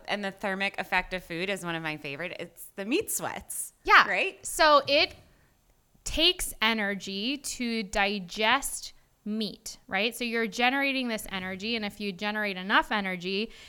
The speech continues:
Speaker 2: it causes heat, right? And that is why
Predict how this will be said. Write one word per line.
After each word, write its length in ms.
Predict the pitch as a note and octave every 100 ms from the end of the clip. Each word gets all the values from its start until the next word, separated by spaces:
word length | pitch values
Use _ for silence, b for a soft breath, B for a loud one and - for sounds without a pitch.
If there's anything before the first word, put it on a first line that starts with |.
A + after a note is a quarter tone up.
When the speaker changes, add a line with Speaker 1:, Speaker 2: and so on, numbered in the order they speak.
| b b b
Speaker 2:
it 260 | A3 G#3+ G#3+
causes 640 | - G3 G3+ C#4 D#4+ - -
heat, 440 | F#3+ C4 - - _
right? 360 | A3 G3 A3 B3+ -
And 640 | G#3 G#3 G3+ G3+ G3 G3 -
that 260 | G3 F#3+
is 220 | G#3 G#3+ G3
why 380 | F#3 F3 F3+